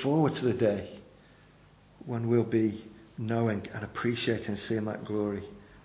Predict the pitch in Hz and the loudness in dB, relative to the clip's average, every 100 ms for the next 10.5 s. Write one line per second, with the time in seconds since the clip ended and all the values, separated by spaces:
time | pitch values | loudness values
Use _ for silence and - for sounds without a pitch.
0 | - 120 156 143 - 135 123 120 113 120 | -6 -2 0 0 2 2 4 4 2 2
1 | 110 104 101 - 107 113 123 - - - | 2 2 0 0 0 0 0 -4 -12 -18
2 | - - - - 143 127 117 113 - - | -20 -20 -18 -2 0 2 0 -4 -6 0
3 | 139 139 127 131 - - 104 110 123 127 | 2 4 4 2 0 -4 -4 2 4 4
4 | - 131 135 - 123 117 - 117 - - | 2 -2 -2 0 0 -2 0 0 -2 -6
5 | - 104 98 123 135 127 - - 117 117 | -6 -4 -4 -2 0 -2 -4 -2 0 0
6 | - - - - - - - - - - | -2 -10 -20 -20 -20 -20 -20 -20 -20 -20
7 | - - 107 - 131 139 156 165 156 - | -20 -10 -8 -2 6 8 10 8 6 -2
8 | - 101 - 120 147 156 - - - 113 | -4 -4 2 4 6 6 2 -4 -6 -6
9 | - 92 123 135 143 143 - - - - | -4 0 2 2 0 0 -6 -14 -20 -20
10 | - 110 104 123 131 | -8 -4 0 2 2